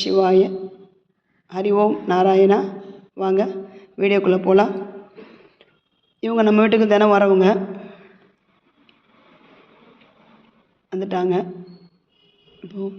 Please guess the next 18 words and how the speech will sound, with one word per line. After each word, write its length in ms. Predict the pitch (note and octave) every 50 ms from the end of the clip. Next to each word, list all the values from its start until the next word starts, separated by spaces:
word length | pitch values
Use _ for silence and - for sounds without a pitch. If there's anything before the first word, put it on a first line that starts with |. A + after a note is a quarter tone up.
| - - - _ _ _
இன்னைக்கு 300 | - G#3 A3 A#3 A3 A#3+
நம்ம 180 | G#3 G3 G3+ G3+
வீட்ல 260 | G#3 G#3+ G#3+ G#3+ G#3
பூத்த 280 | G#3 G#3 G#3 G#3 -
மலர்கள், 460 | F#3+ F#3 F#3+ G3 F#3+ F#3+ F#3+ F#3+ A3 - - - - - - - - - _ _ _ _ _ _ _ _ _ _ _ _ _ _
இந்த 120 | - F#3+ F#3+ F#3
பூக்கள். 600 | G3 G3 F#3+ - F#3+ F#3+ - - - - - - - - - _ _ _ _ _ _ _ _ _ _ _ _ _ _ _ _ _ _ _ _ _ _ _ _ _ - G3
எப்பவுமே 500 | G3 A3 A3 G3+ G3 G3+ A#3 - - - - - - - _ _ _ _ _ _ -
இந்த 500 | - A3 A3 A3 G#3+ G3+ G3+ G3+ G#3 - -
பிளேட்டு, 480 | A3 A3+ A3+ A3 A3+ A3+ A#3 A#3+ A#3+ A#3+ - A#3 - A#3 -
இது 140 | - G3+ G3+
வந்து 520 | G3+ G3 G3 G#3+ - - - - - - - - - - _ _ _ _ _ _ - -
பறவைங்களுக்கு, 580 | A3 A#3 A#3+ A#3+ A#3 A3+ A3 A3 A3+ A#3+ A#3 A#3 A#3 - -
காக்காய்ங்களுக்கு 640 | - G#3 G#3+ G#3 A3+ A3 G#3 G3+ G3 G3+ G3+ G#3+ A#3
நாங்க 340 | G#3+ G3 G3 G3 G3 G3
தினம் 240 | G3 G3 F#3 F#3+ G3
வைக்கிறது. 680 | G3 F#3+ F#3+ G3 F#3+ F#3+ F#3+ F#3 F#3 A3+ D4 - - - - - - - _ _ _ _ _ _ _ _ _ _ _ _ _ _ _ _ - - - - - - - - - - - - -
எப்பவுமே 420 | G#3+ G#3+ G#3+ B3 B3 B3+ C4 C4+